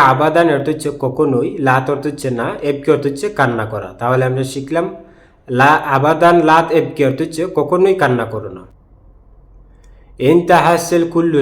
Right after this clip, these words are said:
শাই অর্থ হচ্ছে তুমি সব কিছুই পাবে, তুমি সব কিছুই পাবে আরবিতে বলে ইনতা হাসেল কুল্লু শাই। এখানে ইনতা অর্থ হচ্ছে তুমি, হাসেল অর্থ হচ্ছে পাওয়া বা পাবে, ইনতা হাসেল তুমি পাবে, কুল্লু অর্থ হচ্ছে সব, শাই অর্থ কিছু, কুল্লু শাই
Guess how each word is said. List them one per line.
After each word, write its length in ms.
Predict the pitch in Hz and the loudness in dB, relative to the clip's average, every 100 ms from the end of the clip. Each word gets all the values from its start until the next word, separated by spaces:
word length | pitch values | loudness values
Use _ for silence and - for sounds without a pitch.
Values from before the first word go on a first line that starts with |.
| 131 | 0
শাই 140 | 120 117 | -2 -4
অর্থ 100 | 123 165 | -4 -4
হচ্ছে 180 | 165 170 156 | -4 -4 -2
তুমি 180 | 160 165 | -2 0
সব 120 | 180 180 - | 0 -2 -2
কিছুই 260 | 170 175 170 | -2 -2 -2
পাবে, 220 | 120 101 95 - | -4 -6 -12 -6
তুমি 200 | 135 151 156 | 0 0 2
সব 140 | 165 165 - | 2 2 0
কিছুই 280 | 175 170 185 151 | -2 0 0 2
পাবে 180 | 131 139 | 4 4
আরবিতে 260 | 135 135 156 156 | 2 0 -2 0
বলে 140 | 151 151 | 0 0
ইনতা 220 | 147 151 135 | 0 -2 -2
হাসেল 340 | 143 - 165 185 | -4 -2 -2 -2
কুল্লু 260 | 147 139 120 - | -4 -2 -4 -6
শাই। 160 | 98 - - _ _ _ _ 123 | -12 -14 -20 _ _ _ _ -4
এখানে 340 | 127 170 175 175 170 | 2 4 4 4 4
ইনতা 220 | 170 170 143 | 4 4 2
অর্থ 100 | 151 | 0
হচ্ছে 180 | 143 143 135 | -4 -4 -2
তুমি, 160 | 127 151 143 | -2 -2 -2
হাসেল 300 | 151 - 139 | -4 -2 -2
অর্থ 100 | 131 139 | -2 -4
হচ্ছে 180 | 139 175 135 | -4 -4 0
পাওয়া 200 | 120 135 | 2 2
বা 80 | 135 123 | 0 -2
পাবে, 180 | 107 107 123 | -4 -4 -4
ইনতা 200 | 131 135 | 0 -2
হাসেল 240 | 131 143 143 127 | -2 -4 -4 -4
তুমি 160 | 127 131 | -4 -4
পাবে, 240 | 117 110 175 247 - _ _ _ | -4 -4 -6 -6 -16 _ _ _
কুল্লু 200 | 170 175 170 | 2 6 6
অর্থ 100 | 156 156 | 4 0
হচ্ছে 180 | 156 160 151 | -2 -4 -2
সব, 140 | 180 - | -2 -2
শাই 180 | 151 147 143 | 0 2 2
অর্থ 120 | 139 156 131 | 0 -6 -6
কিছু, 200 | 123 123 123 | -6 -6 -4
কুল্লু 220 | 147 165 165 | -2 -2 -2
শাই 140 | 185 | -4